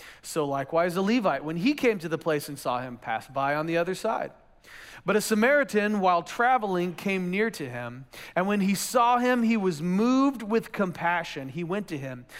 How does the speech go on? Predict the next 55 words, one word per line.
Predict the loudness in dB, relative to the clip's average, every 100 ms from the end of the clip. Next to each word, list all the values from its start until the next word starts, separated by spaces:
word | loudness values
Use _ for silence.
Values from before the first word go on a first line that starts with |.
| -12 -6
and | -6 -2
bandaged | 0 2 0 -2 -2
his | -4 -2
wounds, | -4 -2 -2 -2 -2
having | -2 -2 -4
poured | -2 2
out | 2 2
oil | 0 2 2
and | 2
wine | 0 0 -2
on | -4 -8
them. | -10 -12 -14 -18 -20 -18 -2
And | 0 2
then |
he | 2
put | 0 0 0
the, | 2 2 2
him | 2 2
on | 2 2
his | 2 0
own | 0 0 0
animal | 0 0 2 0
and | 0
brought | 2 0 2
him | -2 -4
to | -4 -4
an | -2
inn | 0 0
and | -2
took | -6 -10
care | -6 -4 -4
of | -6
him. | -16 -16 -20 -20 -20 -20 -12 -2
And | 2
the |
next | 2 2 2
day | 4
he | 4
took | 2 2 4
out | 2 0
two | -2 0
denarii, | 0 2 2 2 2
and | -2
he | -4
gave | 2 2 2
them | 0 0 0
to | -2
the | -2 -2
innkeeper | -4 -4 -4 -4 -2
and | -2 -2
said, | -2 -2
"Take | -2 -4 -2
care | 2 2 2
of | 0
him, | -4 -6 -8